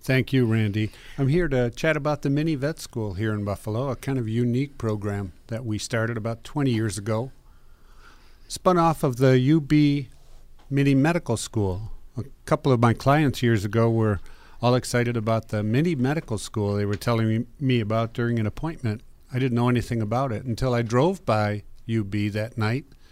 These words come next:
and saw a little banner that said, "Tonight, the Mini Medical School." So I looked into it and I thought, "You know what? We could do that." And it's really a, a way for the general public to get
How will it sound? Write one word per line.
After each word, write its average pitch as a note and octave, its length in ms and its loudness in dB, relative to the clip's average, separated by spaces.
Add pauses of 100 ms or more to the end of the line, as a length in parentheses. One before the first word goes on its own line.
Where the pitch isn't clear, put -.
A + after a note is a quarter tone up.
(460)
and B2 120 -2
saw C3 240 0
a - 20 2
little C3 220 0
banner B2+ 360 2
that F#2+ 240 -6
said, G#2 220 -6
"Tonight, F3 400 0 (140)
the B2 80 -2
Mini E3 340 0
Medical C#3+ 460 -2
School." G2 480 -4 (520)
So - 140 -6
I D#3+ 40 0
looked F#3 260 -2
into D#3+ 320 0
it B2 80 -6
and C3 100 -2
I B2 80 -2
thought, B2+ 260 -4
"You C#3+ 120 -2
know E3+ 80 -2
what? D#3+ 260 -4 (140)
We F#3+ 140 0
could B2+ 160 -6
do G2+ 160 -2
that." G2+ 280 -4 (520)
And A2 440 -2
it's - 240 -2
really F#3+ 300 4
a, A#2+ 140 4 (180)
a A#2 120 2
way C#3+ 360 2
for C3 320 0
the A2+ 140 -2
general C#3 340 2
public C3+ 500 -2
to A#2+ 120 -4
get A#2+ 340 -2